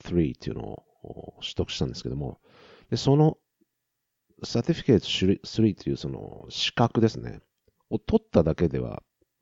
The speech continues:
パン職人になれないので、現実問題として。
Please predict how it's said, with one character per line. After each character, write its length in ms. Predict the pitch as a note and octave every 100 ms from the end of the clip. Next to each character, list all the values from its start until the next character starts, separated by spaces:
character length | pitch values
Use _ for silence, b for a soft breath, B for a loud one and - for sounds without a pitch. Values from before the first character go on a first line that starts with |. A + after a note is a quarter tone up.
| _
パ 140 | - G#3
ン 80 |
職 260 | F3+ G#3+ G3+
人 160 | C#3+ A2+
に 120 | B2+
な 140 | C#3+
れ 120 | F#3
な 100 | G3
い 80 | B2+
の 100 | G#2
で、 240 | A2+ A#2 - _ _ _ _ _ _ _
現 220 | F2+ E2+
実 240 | E2 - E2+
問 180 | D#2 C2
題 120 | -
と 100 | -
し 120 | -
て。 140 | G1+